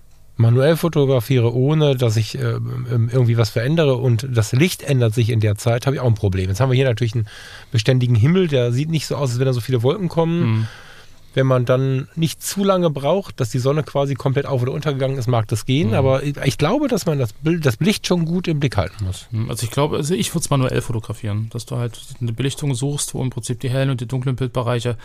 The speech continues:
Speaker 2: genug Zeichnung haben und dass du's dann einfach dann durchfotografierst mit diesen Einstellungen, weil du hast schon recht, wenn du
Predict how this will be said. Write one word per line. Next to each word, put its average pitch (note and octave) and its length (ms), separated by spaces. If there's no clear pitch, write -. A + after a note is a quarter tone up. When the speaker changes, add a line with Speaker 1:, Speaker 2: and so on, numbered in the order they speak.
Speaker 2:
genug C3 300
Zeichnung D3 340
haben D3 300
und C3 80
dass B2 160
du's B2 100
dann B2 160
einfach A#2+ 300
dann A#2+ 160
durchfotografierst B2+ 880
mit B2+ 160
diesen B2+ 200
Einstellungen, C#3 600
weil B2+ 80
du B2 80
hast C3 120
schon C3+ 120
recht, C3+ 240
wenn A#2+ 80
du - 80